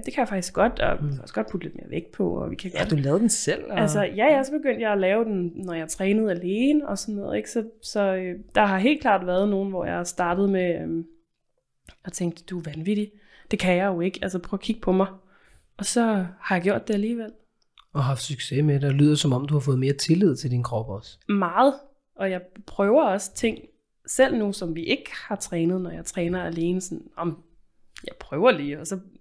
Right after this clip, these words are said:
Speaker 1: nogle gange lykkedes det overhovedet ikke, men
Speaker 3: Hvad sker
Speaker 1: men
Speaker 3: der så,
Speaker 1: det
Speaker 3: når det ikke lykkes?
Speaker 1: Jamen, det, altså, så, det er fint nok, så lægger jeg tingene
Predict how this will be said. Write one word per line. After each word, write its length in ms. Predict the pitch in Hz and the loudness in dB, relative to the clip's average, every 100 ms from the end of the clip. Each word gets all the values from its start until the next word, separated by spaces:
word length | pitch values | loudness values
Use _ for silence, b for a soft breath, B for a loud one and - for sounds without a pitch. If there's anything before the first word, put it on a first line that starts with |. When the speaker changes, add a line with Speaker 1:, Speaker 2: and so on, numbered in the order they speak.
| _ _ _ _ | _ _ _ _
Speaker 1:
nogle 160 | 151 196 | -4 2
gange 180 | 170 165 | 2 2
lykkedes 340 | 175 214 302 - | 2 6 6 6
det 140 | 208 | 0
overhovedet 500 | 165 165 175 247 208 | -2 -2 2 2 2
ikke, 200 | 226 254 | 0 -2
men 300 | 226 180 175 b b b b _ - 185 | 0 2 0 b b b b _ -8 2
Speaker 3:
Hvad 100 | 190 | 2
sker 120 | 156 175 | 4 4
Speaker 1:
men 20 | |
Speaker 3:
der 60 | |
så, 80 | 170 | 4
Speaker 1:
det 40 | 170 | 0
Speaker 3:
når 80 | |
det 60 | 170 | -2
ikke 120 | 165 | -4
lykkes? 420 | 165 165 - - _ _ _ _ - | -6 -6 -12 -20 _ _ _ _ 2
Speaker 1:
Jamen, 180 | 185 170 | 2 2
det, 260 | 135 131 - | 2 2 2
altså, 200 | - 175 | -4 -4
så, 160 | 175 190 - 156 - | -6 -8 -8 -16 -2
det 80 | 254 | 2
er 40 | 311 | 8
fint 160 | 349 | 8
nok, 200 | 220 208 | 8 2
så 360 | - 262 262 190 - _ _ _ - | 0 2 2 0 -6 _ _ _ 0
lægger 220 | 208 202 | 4 6
jeg 100 | 170 | 6
tingene 300 | 185 214 247 | 4 0 -2